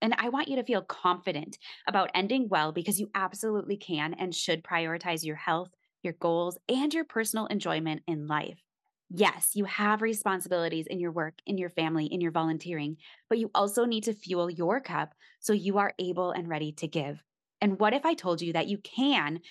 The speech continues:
create practices to take care of yourself in a guilt-free way in just ten minutes a day?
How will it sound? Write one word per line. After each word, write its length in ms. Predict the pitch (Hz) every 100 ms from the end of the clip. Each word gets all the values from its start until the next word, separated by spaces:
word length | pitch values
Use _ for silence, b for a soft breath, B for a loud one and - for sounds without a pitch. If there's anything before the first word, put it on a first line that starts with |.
| B -
create 380 | 254 247 294
practices 640 | - 214 208 196 - 175 -
to 100 | 165
take 240 | - 190
care 200 | 233 254
of 80 | 269
yourself 420 | 262 - 160 160
in 120 | - 196
a 80 |
guilt-free 600 | 180 190 220 - - 214
way 380 | 185 151 151 165 _ _
in 120 | 214 170
just 380 | 180 170 -
ten 340 | - 202 185 175
minutes 280 | 160 156 165
a 40 |
day? 340 | 156 151 -